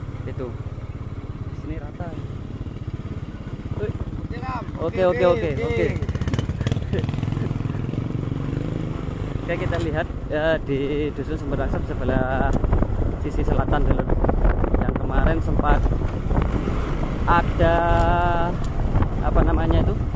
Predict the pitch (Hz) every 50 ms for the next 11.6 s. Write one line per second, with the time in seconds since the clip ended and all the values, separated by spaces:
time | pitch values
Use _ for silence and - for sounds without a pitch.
0 | - 170 151 - 165 165 - - - - 143 143 - - 160 147 127 113 107 -
1 | - - - - - - - - - - - - - 151 156 - - 156 147 -
2 | 156 151 - - - - - - - - - - - - - - - - - -
3 | - - - - - - - - - - - - - - - - - - - -
4 | 190 156 151 156 156 151 - - 160 151 151 151 147 151 143 - 160 143 143 139
5 | 135 156 156 131 - - - - - - - - 139 - - - - 123 127 -
6 | - 135 135 131 127 - - - - - - - - - - - - - - -
7 | - - - 127 - - - - - - - - - - - - - - - -
8 | - - - - - - 123 120 - 127 135 131 131 139 - 135 131 - 151 151
9 | 143 - 139 - - 135 143 135 127 131 131 123 131 - - - - - - -
10 | - - - - - 208 233 233 240 240 247 254 240 214 208 208 185 - - -
11 | - - 190 190 - 180 185 175 180 190 190 185